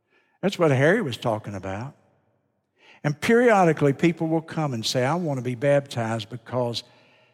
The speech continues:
I just feel that I should. I, I didn't even understand it when I was baptized before." I want it to be deeply meaningful to me.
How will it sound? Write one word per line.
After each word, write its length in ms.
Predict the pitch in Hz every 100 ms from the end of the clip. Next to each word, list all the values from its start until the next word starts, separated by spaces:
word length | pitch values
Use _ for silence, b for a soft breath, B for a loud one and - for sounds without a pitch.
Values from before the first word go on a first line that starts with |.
| b b _
I 100 | -
just 200 | 147 185
feel 720 | - - - 208 196 175 175 - -
that 140 | 160 156
I 120 | 151
should. 460 | 143 - 139 113 104
I, 160 | 107 113 -
I 100 | 117
didn't 260 | 131 170 170
even 220 | 175 160
understand 720 | 147 165 151 - 143 131 110
it 120 | 107 120
when 160 | 120
I 60 | 117
was 160 | 110
baptized 640 | 107 110 107 - 110 113 107
before." 560 | 104 - - - 60 _ _ _ _ _ _ _ -
I 80 | 120
want 320 | 123 147 147
it 80 | 139
to 80 |
be 160 | 117 110
deeply 540 | 104 127 127 - 127
meaningful 560 | 123 127 113 107 - -
to 180 | - - 101
me. 260 | - -